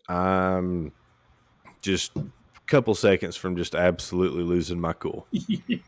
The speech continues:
Speaker 2: Okay.
Speaker 1: Because now we are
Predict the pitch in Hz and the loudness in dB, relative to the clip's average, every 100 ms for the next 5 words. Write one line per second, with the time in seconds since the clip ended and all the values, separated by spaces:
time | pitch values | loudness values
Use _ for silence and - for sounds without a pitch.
0 | 180 - 180 - _ _ _ - 87 - | -12 -10 -16 -16 _ _ _ -14 -14 -4
1 | 95 - 92 90 98 131 123 98 95 95 | -2 2 0 4 2 4 4 6 6 6
2 | 87 90 90 85 85 80 | 6 6 6 4 0 -6